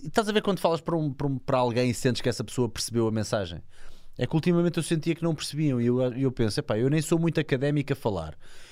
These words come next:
Eu até chego ali e digo coisa, digo coisas tipo merda e porra e digo, pá, vá, u-, uso um,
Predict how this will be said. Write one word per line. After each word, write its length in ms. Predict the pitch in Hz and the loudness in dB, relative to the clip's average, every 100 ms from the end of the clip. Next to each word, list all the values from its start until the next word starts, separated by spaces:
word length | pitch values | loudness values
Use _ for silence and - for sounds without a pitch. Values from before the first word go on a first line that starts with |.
| - - | -8 2
Eu 120 | 135 | 4
até 200 | 151 156 | 4 2
chego 300 | - 147 123 | 4 4 4
ali 200 | 120 151 | 6 8
e 40 | |
digo 160 | 139 135 | 8 4
coisa, 220 | 135 131 | 4 2
digo 180 | 127 127 | 2 2
coisas 220 | 127 127 | 2 0
tipo 200 | - 113 | -2 -2
merda 320 | 107 120 123 | 2 2 2
e 60 | 107 | 0
porra 480 | 95 107 123 107 110 | 0 0 2 2 2
e 140 | 104 | 2
digo, 360 | 95 101 95 95 | 2 2 0 -2
pá, 200 | 95 80 | -4 -4
vá, 220 | 85 87 | -2 -2
u-, 340 | 85 110 127 | 0 -2 2
uso 220 | 143 120 139 | 2 2 2
um, 220 | 135 | 2